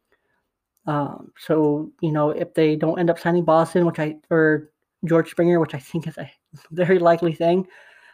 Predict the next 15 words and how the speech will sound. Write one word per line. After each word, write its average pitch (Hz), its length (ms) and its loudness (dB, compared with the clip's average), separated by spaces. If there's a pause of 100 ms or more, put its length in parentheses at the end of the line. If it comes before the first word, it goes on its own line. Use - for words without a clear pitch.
(100)
um, 147 560 -4
look 180 200 2
for 175 80 -2
Bradley 151 460 0
to 160 100 -6
most 151 360 0
likely 151 220 -6
end 170 140 -10
up 175 80 -16
back - 200 -8
in 165 80 -6
Boston. - 460 -8 (1600)
Uh, 147 260 0
Trevor 185 320 4
Williams 202 560 2